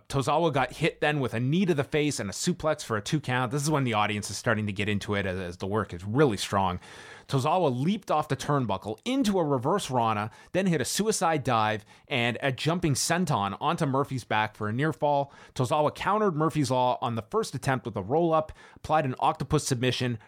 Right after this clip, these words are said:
Murphy broke free, second try, hit Murphy's Law,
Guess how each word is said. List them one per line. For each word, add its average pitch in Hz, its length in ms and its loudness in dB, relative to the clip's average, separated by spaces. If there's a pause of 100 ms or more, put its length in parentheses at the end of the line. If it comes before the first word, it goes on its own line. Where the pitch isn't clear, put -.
Murphy 180 260 2
broke 139 300 0
free, 113 340 0 (140)
second 156 360 -2
try, 117 260 2
hit - 260 -4
Murphy's 123 400 -2
Law, 101 300 0